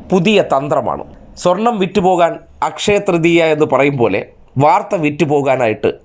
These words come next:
ഞെട്ടിക്കുന്ന വാർത്ത. ഇതൊക്കെ ഈ നാട്ടുകാർ കുറേ കാണുന്നതാണ്. കണ്ടു നോക്കുമ്പോഴാണ് ബഹുക്ഷേമം. പതിവ് പല്ലവി തന്നെ.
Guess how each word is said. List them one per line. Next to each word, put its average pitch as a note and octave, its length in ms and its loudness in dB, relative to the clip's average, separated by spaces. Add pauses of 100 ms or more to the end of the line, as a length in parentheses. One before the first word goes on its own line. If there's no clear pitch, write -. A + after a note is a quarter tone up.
ഞെട്ടിക്കുന്ന F3 600 0
വാർത്ത. - 240 -4 (500)
ഇതൊക്കെ A2+ 380 2
ഈ - 20 4 (120)
നാട്ടുകാർ C3+ 380 2 (120)
കുറേ C#3+ 160 2 (100)
കാണുന്നതാണ്. C#3 480 0 (320)
കണ്ടു G#3+ 280 0 (100)
നോക്കുമ്പോഴാണ് E3+ 640 2 (280)
ബഹുക്ഷേമം. A#2+ 500 0 (240)
പതിവ് D3 380 2
പല്ലവി C3 360 0
തന്നെ. G2 200 -2